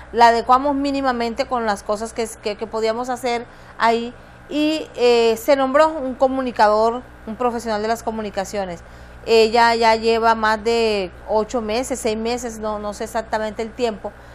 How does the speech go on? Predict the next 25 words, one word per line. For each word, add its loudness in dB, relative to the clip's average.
pero, 4
oh 4
sorpresa, -2
que -2
al -2
llegar 0
el -2
doctor -4
Wolfman -2
Macías, -4
eh, 0
dio 4
por 2
terminado 0
de 0
manera 0
unilateral 2
el, 2
el, 0
el -4
contrato 2
de 0
la 0
señorita -2
Aremilde. -2